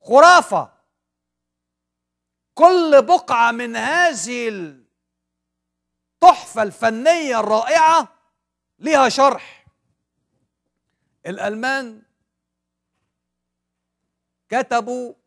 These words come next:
عن الهيكل الخاص بالقديس يوحنا المعمدان.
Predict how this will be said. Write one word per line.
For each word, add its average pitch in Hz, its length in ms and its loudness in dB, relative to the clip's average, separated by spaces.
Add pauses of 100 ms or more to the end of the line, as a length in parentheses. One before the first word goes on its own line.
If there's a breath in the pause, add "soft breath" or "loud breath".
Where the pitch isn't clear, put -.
(500)
عن 233 580 -8 (560)
الهيكل 190 560 -8
الخاص 226 720 -10
بالقديس 180 840 -16
يوحنا 180 420 -12
المعمدان. 120 440 -20